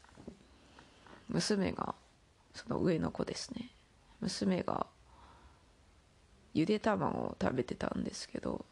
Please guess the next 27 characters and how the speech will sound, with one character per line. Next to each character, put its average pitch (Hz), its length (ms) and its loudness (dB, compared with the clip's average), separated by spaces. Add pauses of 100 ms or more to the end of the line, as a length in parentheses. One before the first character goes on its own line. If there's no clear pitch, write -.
そ - 160 -6
の 175 80 0
時 - 280 -2
に - 280 -6 (920)
食 - 140 0
べ 196 80 4
な 196 140 2
が 185 140 4
ら 92 260 2 (140)
笑 175 340 4
っ - 40 -4
て - 220 0
た - 140 2
ん - 140 -2
か - 320 -2
な 87 120 2
ん - 100 0
か - 160 0
で、 - 240 -2 (720)
ど - 140 2
う 92 40 4
も - 300 -2 (2250)
卵 190 440 4
の 185 100 0
一 - 260 0
部 - 100 2
が - 280 0